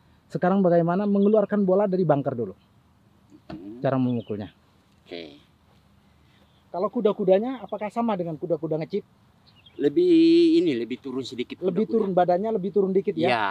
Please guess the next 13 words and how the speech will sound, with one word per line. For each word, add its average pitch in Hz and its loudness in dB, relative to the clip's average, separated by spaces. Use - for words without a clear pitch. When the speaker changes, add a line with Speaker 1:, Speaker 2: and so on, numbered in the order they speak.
Speaker 1:
Kakinya 208 -2
lebih 196 0
lebar 180 0
dikit 202 -8
Speaker 2:
lebih 120 -2
Speaker 1:
ya? 120 -2
Speaker 2:
lebar 113 -4
dikit 98 -12
karena 110 -6
Speaker 1:
Oke. 113 -4
Speaker 2:
ini 120 -4
distansinya 123 -8
lebih 110 -6